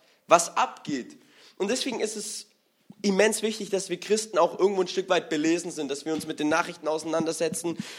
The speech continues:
ähm, dass, ja, dass wir uns wirklich, ähm,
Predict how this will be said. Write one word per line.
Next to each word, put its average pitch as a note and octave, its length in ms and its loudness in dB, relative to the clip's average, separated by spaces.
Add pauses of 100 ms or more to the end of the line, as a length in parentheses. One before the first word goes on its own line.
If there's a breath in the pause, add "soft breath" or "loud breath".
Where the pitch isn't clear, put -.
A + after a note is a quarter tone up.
(160 loud breath)
ähm, D3+ 340 8 (760 loud breath)
dass, F3 280 4 (1040)
ja, G3+ 180 10
dass G3+ 180 2
wir G3 80 6
uns D#3+ 220 4
wirklich, A3 480 4
ähm, E3+ 420 8